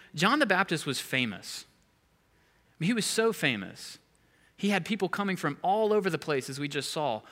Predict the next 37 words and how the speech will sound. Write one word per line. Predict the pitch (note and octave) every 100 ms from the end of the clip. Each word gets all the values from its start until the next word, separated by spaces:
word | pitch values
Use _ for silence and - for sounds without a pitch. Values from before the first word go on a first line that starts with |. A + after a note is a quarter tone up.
| -
wanting | A#2+ C#3+ F3+ E3+
to | C#3
hear | C#3+
from | C#3+ B2 A2+
him. | G#2 F#2+ - _ _ _ _ _ _ _ -
He | - A3
was | F#3+
the | G3+
fulfillment | - F3 - A#3 G#3+ F3
of | D#3
this | F#3+ - - -
amazing | - F3+ G#3+ A3+ A3+
prophecy | - F#3+ G3+ F#3 - C#3+ G#2+ G#2+ - _ _ _ _ _ _ _ -
as | D3+
the | D#3+
f-, | - - D3+
being | G#3+
the | G3+
forerunner | - - G#3 A#3 F#3+ D#3 A#2+ G#2 G#2+
to | - F3+
the | D#3+
Messiah. | C#3 - A#2+ G#2+ F#2+ G2+ C#3+ _ _ _ _ _ _ - - - _
The | F3+
political | F#3+ A3 B3 B3 G#3
leaders | G#3 F#3
at | F3+
the | D#3
time | F#3+ E3+ D3+
know | E3+
all | D#3 F#3+ A3
about | G3 F3 F3+ D#3
him, | D3 B2 G#2
like | A2+ B2
he's | F3+ E3
a |
big | D#3+ F3
deal. | D#3 G3 A#2 G#2